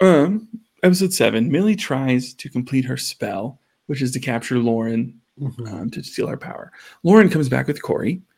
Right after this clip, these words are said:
Speaker 1: She realizes Corey's not being honest. He throws a party with everyone, and she casts the Honesty Night spell,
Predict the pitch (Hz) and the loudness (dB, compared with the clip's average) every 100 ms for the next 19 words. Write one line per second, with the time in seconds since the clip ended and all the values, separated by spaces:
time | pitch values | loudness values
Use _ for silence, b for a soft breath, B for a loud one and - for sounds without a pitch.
0 | b b - 302 302 320 311 285 - 151 | b b 0 4 6 6 4 0 -2 0
1 | 180 214 180 175 170 202 185 147 185 - | 2 4 2 0 0 -2 0 0 0 -2
2 | - - b _ 220 220 220 220 220 202 | -10 -20 b _ 2 10 10 8 0 -2
3 | 208 214 202 202 196 127 117 120 131 - | 0 0 0 -2 0 0 2 0 -2 0
4 | 240 247 147 131 131 - - 123 175 185 | -2 0 -4 -4 -4 -6 -4 -2 0 0
5 | - 117 117 117 - - 120 117 123 | -2 -2 -2 -4 -8 -6 -4 -2 -4